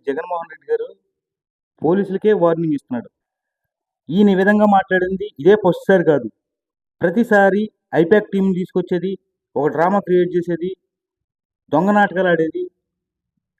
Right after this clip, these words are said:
గవర్నమెంట్ మీద, పోలీసుల మీద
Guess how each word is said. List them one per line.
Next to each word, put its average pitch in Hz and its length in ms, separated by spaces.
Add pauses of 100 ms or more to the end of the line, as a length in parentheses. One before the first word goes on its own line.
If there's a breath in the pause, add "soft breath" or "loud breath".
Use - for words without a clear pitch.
(420)
గవర్నమెంట్ 196 500
మీద, 196 120 (1080)
పోలీసుల 196 400
మీద 175 100